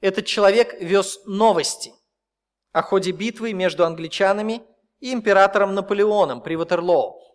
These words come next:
Как вы понимаете, в тысяча восемьсот пятнадцатом году ещё не было сотовых телефонов, и даже радиосвязи или телеграфов,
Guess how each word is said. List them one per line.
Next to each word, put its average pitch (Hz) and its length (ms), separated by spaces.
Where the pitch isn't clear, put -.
Как 160 180
вы 165 40
понимаете, 190 600
в - 40
тысяча 185 200
восемьсот 180 380
пятнадцатом 180 480
году 170 160
ещё 160 220
не 170 120
было 147 140
сотовых 147 400
телефонов, 196 560
и 196 100
даже 208 440
радиосвязи 202 1300
или 160 180
телеграфов, 175 800